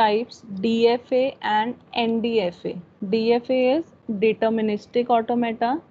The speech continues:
N D F A is non-deterministic automata। तो हम लोगों को सबसे पहले डिटर्मिनिस्टिक से स्टार्ट करना है और उसके बाद जितना भी है सब कुछ पढ़ना है, सब कुछ हम लोगों को पढ़ना है, but we are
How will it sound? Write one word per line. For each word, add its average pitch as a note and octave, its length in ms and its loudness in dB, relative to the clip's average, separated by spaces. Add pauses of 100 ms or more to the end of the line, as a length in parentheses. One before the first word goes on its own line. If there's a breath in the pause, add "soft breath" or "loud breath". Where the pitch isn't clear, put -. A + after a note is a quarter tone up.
(520 soft breath)
N A#3 240 0
D C#4 80 2 (120)
F C#4+ 220 -2
A C4+ 60 -2 (200)
is D#4+ 120 -4 (220)
non-deterministic A#3 1120 0
automata। E3+ 540 -6 (500 loud breath)
तो C4 60 2
हम C4 180 4
लोगों C#4 200 6
को D4 120 -2
सबसे C#4+ 320 -2
पहले C4+ 280 0
डिटर्मिनिस्टिक B3+ 880 0
से C#4+ 140 -6
स्टार्ट B3 320 0
करना A#3+ 360 -2
है D4 100 0 (120)
और C4+ 160 4 (100)
उसके C#4+ 360 0
बाद A#3+ 420 2
जितना A#3+ 400 -4
भी C4 240 -4
है B3 160 0
सब A#3+ 260 -4
कुछ B3 160 -6
पढ़ना G3 340 -4
है, F#3 100 -16 (2500)
सब B3 220 0
कुछ C#4+ 160 -4
हम C4+ 180 0
लोगों C4 180 2
को C4+ 100 0
पढ़ना C4 300 0
है, D#4 60 0
but C#4+ 180 0
we B3 220 -2
are A#3 60 -4